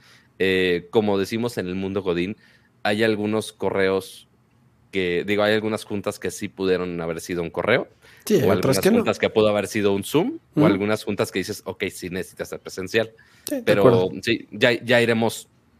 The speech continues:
Speaker 1: debatiendo cuáles sí quedaron cortos en la versión digital, cuáles estuvieron mejor en versión digital. Pero bueno, ahí ya vamos aprendiendo del año pasado, que fue un poquito ma-, a marchas forzadas, y a ver cuántos formatos digitales se, se quedan acá, ¿no?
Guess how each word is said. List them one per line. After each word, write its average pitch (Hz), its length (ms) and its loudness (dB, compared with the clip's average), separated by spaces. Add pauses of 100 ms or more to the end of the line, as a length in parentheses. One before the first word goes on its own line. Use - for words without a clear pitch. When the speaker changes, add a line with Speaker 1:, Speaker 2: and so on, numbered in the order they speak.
(340)
Speaker 1:
debatiendo 110 680 2
cuáles 107 500 2 (220)
sí - 220 -4
quedaron 117 300 4
cortos 113 360 -2
en 98 140 -4
la 92 100 -2
versión 95 260 -6
digital, 123 640 -6
cuáles 90 200 -8
estuvieron 85 280 -6
mejor 90 260 -6
en 90 120 -6
versión 80 260 -14
digital. 135 480 -6 (360)
Pero 107 100 4
bueno, 95 220 -2
ahí 110 200 2
ya 117 140 6
vamos 113 240 2
aprendiendo 98 640 -2 (300)
del 98 200 -2
año 131 160 0
pasado, 127 480 0
que 95 280 -2 (140)
fue 110 140 2
un 101 60 2
poquito 104 200 -4
ma-, 104 160 -4 (140)
a 90 160 -2
marchas 101 240 -6
forzadas, 143 480 0 (400)
y 98 120 -2
a 101 80 2
ver 101 300 -2
cuántos 101 480 -2
formatos 90 400 -10
digitales 85 560 -6 (340)
se, 76 720 -6 (140)
se - 220 -6
quedan 85 340 -2
acá, 80 240 -10
¿no? 107 200 -14